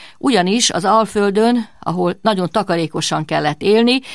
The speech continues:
és ugye nem nőttek magas fenyőfák, hogy könnyű legyen abból például koszorút fonni, mit tett az okos parasztember? Hát készített egy cseréptálat, rárakatott négy gyertyatartót,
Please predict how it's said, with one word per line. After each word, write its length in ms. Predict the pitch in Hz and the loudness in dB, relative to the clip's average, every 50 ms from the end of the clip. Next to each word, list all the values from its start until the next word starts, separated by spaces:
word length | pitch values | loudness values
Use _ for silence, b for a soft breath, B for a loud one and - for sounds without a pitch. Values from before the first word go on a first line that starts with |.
| B B B B | B B B B
és 160 | B 208 190 | B -4 -2
ugye 200 | 233 226 214 208 | 0 2 2 2
nem 180 | 214 233 220 208 | 2 2 2 2
nőttek 360 | 185 160 160 160 - 160 156 | 2 0 -2 -2 -2 -4 -2
magas 320 | 170 180 175 165 156 - - | 0 0 0 0 -2 -2 0
fenyőfák, 520 | - 185 190 180 170 160 - 175 165 - | 0 0 0 0 -2 0 0 -2 -2 -2
hogy 160 | - 156 - | -4 -8 -4
könnyű 260 | - 214 208 185 190 | -2 -2 0 0 0
legyen 240 | 170 170 160 170 165 | -2 -2 -2 -2 -2
abból 300 | 160 170 160 165 165 151 | -2 -4 -4 -2 -4 -4
például 520 | - 180 170 165 160 165 147 147 139 - - | -2 -2 -2 -2 -2 0 -2 -2 -2 -2 -2
koszorút 460 | - 214 208 - 226 220 226 220 - | -2 -2 0 0 0 0 -2 -4 -6
fonni, 380 | - 226 220 226 233 247 254 240 B B B B B B - | -6 -4 -2 0 0 0 0 -2 B B B B B B -2
mit 200 | 269 320 311 - | 0 0 2 2
tett 220 | - 175 - - | 0 0 0 -2
az 120 | 170 160 | -4 -2
okos 280 | 175 160 - 160 156 - | -2 -4 -4 -6 -6 -4
parasztember? 680 | - 151 - 147 147 - - 170 - 156 151 - - 156 156 - - - - - - | -4 -2 -2 -2 -6 -6 -10 -10 -8 -6 -6 -6 -6 -8 -10 -16 -20 -20 -20 -16 -8
Hát 160 | - 185 190 | -8 -8 -6
készített 760 | - 294 226 180 - 202 196 - 180 180 - 190 180 - - | -2 -2 -2 -2 -2 -4 -4 -2 -4 -4 -2 -4 -4 -4 -4
egy 100 | 160 147 | -6 -4
cseréptálat, 880 | - - 165 170 190 196 208 - - 240 233 247 254 285 294 294 - b b b b | -2 -2 -2 -2 -2 -2 -4 -2 -2 0 0 2 2 2 0 0 -4 b b b b
rárakatott 760 | b 190 240 262 240 190 175 175 - 175 160 - 156 151 - - | b 0 2 2 2 2 0 -2 -6 -6 -6 -6 -8 -10 -8 -4
négy 360 | 185 185 185 165 147 - - | -2 -2 -2 -2 -4 -6 -6
gyertyatartót, 960 | - 175 165 160 156 - 175 165 - 190 190 190 190 190 226 233 269 262 - | -4 -2 -2 -2 -2 -2 -4 -2 0 2 0 0 0 0 -2 -2 -2 -2 -6